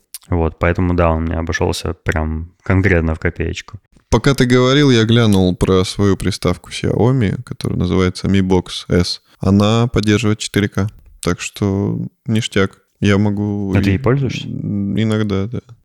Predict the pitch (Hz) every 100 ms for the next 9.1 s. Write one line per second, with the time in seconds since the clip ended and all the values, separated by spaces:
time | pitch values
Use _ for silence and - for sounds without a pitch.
0 | _ - 120 156 160 151 151 151 139 156
1 | 143 147 220 - - 110 107 - 107 101
2 | 95 98 95 98 - 123 123 - 120 113
3 | 110 - 123 127 139 123 113 110 - 208
4 | 202 117 98 - 95 87 - 98 101 101
5 | 98 92 87 95 113 95 90 - 92 92
6 | 98 - 90 98 131 151 - 90 - -
7 | _ - 117 110 90 107 110 92 87 -
8 | - - 127 151 - - 90 107 151 117